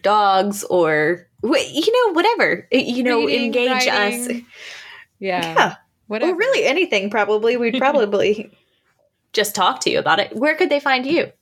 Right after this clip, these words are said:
Speaker 2: You can find me on the web at writing refinery dot com, and you can find me on Facebook,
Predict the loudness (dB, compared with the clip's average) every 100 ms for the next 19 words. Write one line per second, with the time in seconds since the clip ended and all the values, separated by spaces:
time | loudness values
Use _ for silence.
0 | _ _ _ -8 -6 0 2 2 2 -2
1 | -2 0 2 4 2 0 0 0 -2 -4
2 | 0 2 2 0 -2 -2 2 2 2 -2
3 | 0 2 2 0 -2 -2 0 2 2 0
4 | 0 2 2 0 0 -2 -2 -2 -2 -4
5 | -4 -2 0 2 0 -2